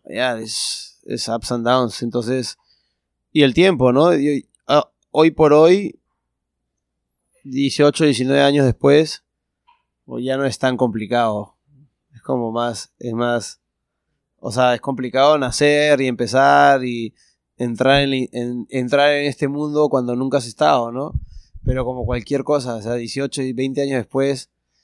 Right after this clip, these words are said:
you know your thing, ¿no? Lo que está bu-, lo que está difícil es ahora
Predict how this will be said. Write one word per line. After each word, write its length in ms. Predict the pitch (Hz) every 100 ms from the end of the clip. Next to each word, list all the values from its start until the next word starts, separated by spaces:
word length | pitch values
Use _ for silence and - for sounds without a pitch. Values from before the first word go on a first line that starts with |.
| _ _
you 240 | - 123
know 200 | 131 135
your 200 | 135 123
thing, 480 | - 139 143 113 104 _ _
¿no? 460 | 71 127 139 147 139 _ _ _ _ _
Lo 160 | 143 139
que 60 |
está 200 | 143 175
bu-, 160 | 175 185
lo 140 | 151 139
que 60 |
está 200 | 135 -
difícil 440 | 175 185 196 202 170
es 180 | 170 151
ahora 460 | 139 147 170 -